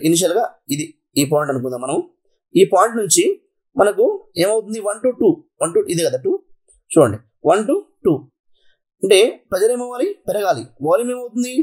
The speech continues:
తగ్గుతుంది. చూడండి, ఏ, చూడండి, ఇది లైన్ అంటే వీ టూ అనుకున్నాను నేను. అంటే ఇక్కడ Two, V two and pressure పీ టూ, వీ two and పీ టూ. అంటే ఏమైంది, pressure పెరిగింది.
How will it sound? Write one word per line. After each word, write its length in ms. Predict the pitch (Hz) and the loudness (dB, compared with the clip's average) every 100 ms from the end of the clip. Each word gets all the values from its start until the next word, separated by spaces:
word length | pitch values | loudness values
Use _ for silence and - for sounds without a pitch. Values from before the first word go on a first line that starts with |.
| 311 - | -2 0
తగ్గుతుంది. 340 | 208 208 151 143 | 2 4 2 0
చూడండి, 220 | 131 98 _ _ _ _ _ _ _ _ _ _ _ _ _ _ _ _ _ _ _ _ _ _ _ _ 139 | -4 -6 _ _ _ _ _ _ _ _ _ _ _ _ _ _ _ _ _ _ _ _ _ _ _ _ 2
ఏ, 20 | 120 - - | 2 -6 -2
చూడండి, 240 | 120 95 _ - | 0 -2 _ -4
ఇది 120 | 131 110 | -2 -2
లైన్ 160 | 80 _ _ _ _ | -6 _ _ _ _
అంటే 200 | 180 196 247 - _ _ - 160 | 2 4 4 0 _ _ 0 2
వీ 100 | 190 151 | 2 0
టూ 60 | 220 | 0
అనుకున్నాను 340 | 160 127 120 101 | 0 -4 -6 -8
నేను. 120 | - _ 165 | -14 _ -2
అంటే 120 | 190 | 0
ఇక్కడ 140 | 185 127 131 _ _ - | 0 -4 -6 _ _ 0
Two, 80 | 147 123 | 0 0
V 100 | 160 170 | -4 0
two 80 | 226 381 _ _ _ - | 0 0 _ _ _ -4
and 140 | 185 156 | -2 -4
pressure 240 | - 403 403 269 - | -2 -4 -4 -10 0
పీ 80 | 165 151 | 2 4
టూ, 60 | 147 127 _ _ _ _ _ _ - 147 | 0 -4 _ _ _ _ _ _ 0 4
వీ 80 | 160 220 | 6 6
two 60 | 381 - _ _ - | 4 2 _ _ 0
and 100 | 180 160 | 0 2
పీ 60 | 143 | -2
టూ. 60 | 120 - _ _ | -4 -12 _ _
అంటే 140 | 208 202 320 _ _ - | 0 2 0 _ _ 0
ఏమైంది, 320 | 208 247 240 247 247 - | 2 0 -2 -10 -8 -4
pressure 240 | 180 247 381 _ | 0 0 -2 _
పెరిగింది. 340 | 165 165 151 | -2 0 -2